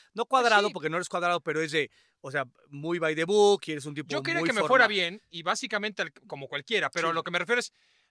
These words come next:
Speaker 2: estoy
Speaker 1: Sí,
Speaker 2: dispuesto
Speaker 1: o
Speaker 2: a
Speaker 1: sea,
Speaker 2: sacrificar todo.
Speaker 1: O sea, no,
Speaker 2: Ya.
Speaker 1: entiendo que cuando llegas a Azteca y dices, güey, pues no mames, o sea, estoy empezando, o sea, pero ya, o sea, tú, tú llevas años mozos en Azteca sin est-, antes de estar casado.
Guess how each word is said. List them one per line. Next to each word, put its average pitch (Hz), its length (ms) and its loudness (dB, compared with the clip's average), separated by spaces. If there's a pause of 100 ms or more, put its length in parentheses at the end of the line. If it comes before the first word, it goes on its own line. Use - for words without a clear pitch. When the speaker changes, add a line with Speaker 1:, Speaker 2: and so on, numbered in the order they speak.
(100)
Speaker 2:
estoy 214 280 -4
Speaker 1:
Sí, 277 40 -2
Speaker 2:
dispuesto 254 380 2
Speaker 1:
o - 20 6
Speaker 2:
a 233 40 6
Speaker 1:
sea, 214 100 6
Speaker 2:
sacrificar 196 580 -2
todo. 247 300 6 (220)
Speaker 1:
O 202 60 -4
sea, 240 140 8 (380)
no, 196 180 -6
Speaker 2:
Ya. 190 140 2
Speaker 1:
entiendo 277 280 2
que 247 80 2
cuando 196 200 0
llegas 254 280 2
a 247 40 0
Azteca 233 280 0
y 226 40 -2
dices, 202 180 -4
güey, 196 240 0 (340)
pues 160 140 -6
no 202 140 2
mames, 202 340 4
o 170 180 -14
sea, 165 160 0
estoy 185 280 -2
empezando, 180 520 0 (300)
o 185 80 -6
sea, 190 120 2
pero 180 200 2
ya, 240 220 8 (480)
o - 20 -20
sea, 147 100 -10
tú, - 160 -20 (200)
tú 165 80 -6
llevas 180 260 -2
años 175 240 -2
mozos 175 240 -6
en 151 80 -8
Azteca 165 400 -4 (180)
sin 180 220 0
est-, 170 220 2
antes 190 240 4
de 175 60 -4
estar 165 220 0
casado. 160 500 -4